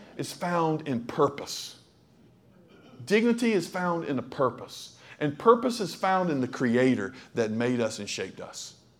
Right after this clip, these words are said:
And so the reason we have dignity as human beings, the reason we are the crowning jewels, 'cause God has made us in His image.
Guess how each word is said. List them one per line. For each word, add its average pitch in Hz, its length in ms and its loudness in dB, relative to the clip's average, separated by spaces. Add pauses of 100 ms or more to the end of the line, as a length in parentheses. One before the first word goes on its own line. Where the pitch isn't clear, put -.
(380)
And 123 80 -8
so 143 120 -2
the 123 120 0
reason 190 460 2
we 175 100 2
have 147 200 -2
dignity 139 400 -4
as 117 140 -6
human 117 240 -2
beings, 104 440 -8 (240)
the 117 100 0
reason 185 540 2
we 170 100 2
are 156 60 2
the 143 80 0
crowning 139 420 -4
jewels, 117 240 -4
'cause 110 220 -14
God 139 460 0
has 135 140 -8
made 120 280 -2
us 117 180 -4
in 120 200 -4
His 113 280 -4
image. 104 480 -8